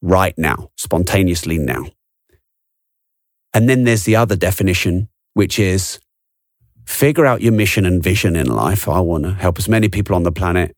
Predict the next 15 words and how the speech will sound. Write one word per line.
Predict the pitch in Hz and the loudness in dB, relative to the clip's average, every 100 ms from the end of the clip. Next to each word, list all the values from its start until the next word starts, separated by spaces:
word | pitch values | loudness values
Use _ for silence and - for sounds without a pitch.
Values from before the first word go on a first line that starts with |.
| - | -2
get | 98 | 0
better | 92 87 | 2 0
financial | 92 87 67 - | 0 0 -2 -4
knowledge. | 73 58 69 - - _ _ _ - - - | -4 -4 -6 -8 -12 _ _ _ -20 -18 -2
And | 98 | 0
then | 98 | 2
do | 104 110 | 4 4
everything | 120 151 143 143 | 4 2 2 2
you | 139 | 2
can | - - 67 92 98 | 0 -2 0 0 0
with | 95 - - | 0 -2 -2
equal | 120 - 135 | -2 0 0
support | - 104 123 120 | 0 0 0 2
and | 120 | 0
challenge | - 78 71 92 104 - | 0 -2 0 0 -2 -6